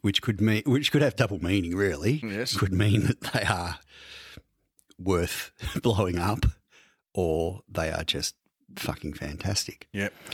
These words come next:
Speaker 2: Boom.
Speaker 1: And the, uh, the logo that we've, uh, we've had drawn is incorporated a explosion into it.
Speaker 2: Correct.
Speaker 1: So I thought that maybe we could follow that theme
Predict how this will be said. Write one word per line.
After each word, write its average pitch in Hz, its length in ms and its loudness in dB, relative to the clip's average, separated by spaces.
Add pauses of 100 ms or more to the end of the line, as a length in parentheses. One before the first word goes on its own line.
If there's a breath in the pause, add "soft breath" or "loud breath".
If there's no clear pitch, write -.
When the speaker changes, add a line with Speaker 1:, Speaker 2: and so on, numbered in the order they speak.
(140)
Speaker 2:
Boom. 98 420 -2 (140)
Speaker 1:
And 110 480 4 (180)
the, 107 600 2
uh, 101 320 4
the 95 140 0
logo 98 560 2
that 87 180 0
we've, 82 500 -4
uh, 80 420 -6 (100)
we've 90 220 -8
had 95 180 -4
drawn 87 520 0
is - 340 -2 (300)
incorporated 87 840 0 (840 loud breath)
a 85 400 -6
explosion - 760 -2
into 85 240 -4
it. - 80 -2 (180)
Speaker 2:
Correct. 82 340 -6 (240 loud breath)
Speaker 1:
So 120 200 4
I 117 60 4
thought 175 280 2
that 185 160 -2
maybe 120 280 4
we 107 180 4
could 92 360 -2
follow 110 680 2
that 92 280 -4
theme 85 560 -2